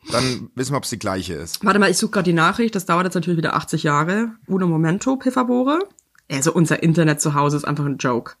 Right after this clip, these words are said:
Speaker 1: Also ihr habt in Berlin
Speaker 2: Sorry.
Speaker 1: wirklich schlechteres Indere-, Internet als wir hier.
Speaker 2: Internet, ja.
Speaker 1: Oh, ich bin, ich bin heute echt, ich bin aufgeregt, ey, vor meinem Geburtstag.
Speaker 2: Warum bist du denn so aufge-,
Speaker 1: Bisschen
Speaker 2: meinst du das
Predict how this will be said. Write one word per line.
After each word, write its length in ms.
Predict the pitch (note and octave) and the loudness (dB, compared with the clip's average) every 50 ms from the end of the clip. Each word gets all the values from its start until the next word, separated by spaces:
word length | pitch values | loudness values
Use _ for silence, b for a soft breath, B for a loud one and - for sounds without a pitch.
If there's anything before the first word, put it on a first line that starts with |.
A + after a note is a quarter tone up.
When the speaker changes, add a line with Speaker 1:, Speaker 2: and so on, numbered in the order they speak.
| _ _ - | _ _ -2
Speaker 1:
Also 200 | G#2+ G#2+ A2 A2+ | -2 0 0 0
ihr 220 | A2+ B2 B2+ B2 | 2 2 4 4
habt 200 | B2 A#2+ - - | 2 0 0 0
in 120 | A2+ A2 | 0 0
Berlin 300 | G2+ A#2 G#2 G#2+ G#2+ G2+ | 2 2 0 0 -2 -4
Speaker 2:
Sorry. 300 | A2 A#2+ A2 A2 A2+ A#2+ B2 | -2 0 2 2 2 2 2
Speaker 1:
wirklich 320 | B2 B2 - - A#2+ A2+ A2 | 2 2 2 2 2 2 2
schlechteres 600 | A2 G#2+ F#2+ E2+ E2 D3+ D#3+ C3 C#3+ - - _ _ _ | 2 2 0 0 0 -2 -4 -6 -6 -10 -10 _ _ _
Indere-, 460 | - C3+ D#3+ D#3+ E3 D#3 C3+ D3 - - | -6 -4 -4 -4 -4 -6 -8 -10 -12 -10
Internet 400 | B2 A2+ C3 D3 D3 C#3+ C#3 B2 | -12 -12 -10 -10 -10 -10 -10 -12
als 240 | B2 A#2+ A#2+ B2 C3+ | -14 -16 -16 -14 -10
wir 160 | D3+ D#3 B2+ | -10 -8 -8
hier. 280 | G#2 F2+ D2 C#2+ D#2 _ - | -8 -10 -12 -12 -14 _ 2
Speaker 2:
Internet, 760 | - F3+ F#3+ F#3+ F#3+ E3 D#3 D#3 D#3 D3 C#3+ C#3 C3 - - - - | 4 6 6 6 6 6 6 6 6 4 4 2 0 -2 -6 -2 2
ja. 200 | - - - - - _ - - _ _ _ _ _ - | 2 2 2 0 -14 _ -20 -20 _ _ _ _ _ -4
Speaker 1:
Oh, 60 | C3 C3 A2+ G2+ G2 - | -2 -2 -2 -2 -4 -4
ich 100 | - - | -6 -8
bin, 180 | - F#2+ F2 - | -8 -10 -10 -10
ich 140 | - - | -12 -12
bin 220 | - - G2+ F#2 G2 | -10 -10 -10 -8 -10
heute 100 | - - | -12 -12
echt, 240 | F2+ F2+ - - - | -12 -14 -12 -14 -14
ich 120 | - - | -12 -6
bin 100 | A2 G#2 | -6 -4
aufgeregt, 640 | - G2+ A#2 A2 - - G2 F2 F#2+ F#2+ F2 - - | -2 -2 -2 -2 -4 -8 -6 -4 -4 -6 -6 -6 -10
ey, 180 | - F2+ F#2 F#2+ | -8 -8 -8 -6
vor 160 | - - G2+ | -4 -4 -2
meinem 200 | G2+ G2+ G2 F#2+ | -2 0 -2 -2
Geburtstag. 160 | F#2 - D#3+ | 0 0 2
Speaker 2:
Warum 140 | D3 D#3 D#3 | 4 4 4
bist 140 | G3+ - - | 4 2 2
du 60 | A#3+ | 2
denn 160 | G#3+ G#3 F3+ E3 | 2 2 2 2
so 80 | E3+ - | 0 -4
aufge-, 420 | - D#3+ G3+ - - - - - _ _ - | -4 -6 -6 -6 -8 -12 -12 -12 _ _ -14
Speaker 1:
Bisschen 160 | - - E3 | -8 -2 -2
Speaker 2:
meinst 0 | |
du 0 | |
das 100 | D#3+ F3 | 0 2